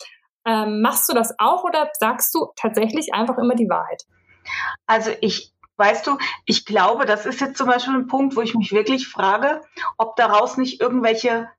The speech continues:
Speaker 2: Konflikte entstehen. Einfach dadurch, dass man zum Beispiel dann einfach sagt, „Ja, geht's dir gut?“ Und dann, und, und dann so eine, wie sagst du, weiße Lüge sagt, „Ja, mir geht's gut, obwohl es mir nicht gut geht.“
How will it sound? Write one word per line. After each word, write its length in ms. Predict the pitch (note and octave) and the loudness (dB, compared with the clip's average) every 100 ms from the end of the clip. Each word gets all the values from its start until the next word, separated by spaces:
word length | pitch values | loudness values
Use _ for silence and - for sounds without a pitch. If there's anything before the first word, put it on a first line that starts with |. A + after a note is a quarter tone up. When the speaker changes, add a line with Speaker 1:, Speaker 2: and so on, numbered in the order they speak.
| - - | -20 -8
Speaker 2:
Konflikte 520 | - A#3+ A3+ C#4+ D4 - | 0 0 2 -2 0 0
entstehen. 600 | G3 - F#3+ F3+ F#3 - _ - - - - | 0 0 2 2 2 -4 _ -6 -4 -4 -2
Einfach 500 | G#3+ A3+ B3+ A#3+ - _ - | -2 2 0 0 -6 _ 0
dadurch, 340 | G3 C4 C4 | 2 2 0
dass 180 | A#3 A#3+ | 0 0
man 140 | A#3 | 0
zum 120 | A3+ | 2
Beispiel 300 | A3 A3+ B3+ | 2 2 2
dann 100 | B3 | 2
einfach 220 | - A3 A#3 | 2 0 2
sagt, 300 | A3+ A3 - | 2 2 0
„Ja, 100 | A#3 | 0
geht's 260 | B3+ A#3+ | 0 -2
dir 160 | - - | -2 -2
gut?“ 260 | B3 D4+ | 0 0
Und 120 | D#4 B3+ | 2 2
dann, 180 | A#3+ A3+ | 2 0
und, 140 | A3+ | -2
und 120 | A3 G#3+ | 0 0
dann 160 | A3+ | 0
so 100 | A#3+ | 2
eine, 300 | A#3+ A#3 A3+ - | 2 0 -2 -4
wie 120 | A3+ | 0
sagst 280 | C#4 C#4 D4+ | 0 0 0
du, 80 | |
weiße 300 | A3 A3+ B3 | 2 2 2
Lüge 420 | A#3+ B3 C#4 D4+ E4 - - - | 0 0 2 0 0 -8 -14 -4
sagt, 220 | C4 B3+ | -2 2
„Ja, 100 | B3 | 2
mir 140 | B3 A#3 | 2 0
geht's 260 | A3+ - | -2 -4
gut, 180 | - D4+ | -2 0
obwohl 220 | B3+ A3 | 2 2
es 140 | C4 C4 | 0 0
mir 80 | |
nicht 240 | C4 C#4 - | 0 0 -4
gut 240 | A3 F3+ | -4 0
geht.“ 260 | G3 F#3+ | 2 2